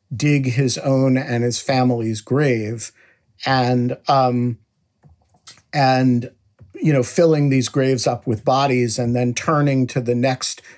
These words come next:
group of people who are gonna be shot and giving them shovels and having them dig. And he describes this person not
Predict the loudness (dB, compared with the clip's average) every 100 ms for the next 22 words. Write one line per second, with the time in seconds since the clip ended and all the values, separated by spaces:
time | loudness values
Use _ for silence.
0 | _ -4 0 0 -2 -4 0 0 2 0
1 | 0 0 0 0 -6 -12 _ -4 -2 -2
2 | -2 0 2 2 -2 -4 -2 -2 -2 -2
3 | 0 0 0 0 0 0 0 -2 -4 -6
4 | -2 -2 -2 -2 -2 0 2 2 -2 -10
5 | -16 -18 -6 -2 2 2 0 -2 -4 0
6 | 2 2 0 -8 -16 -20 _ _ -2 -2
7 | 0 0 0 0 2 2 2 0 -4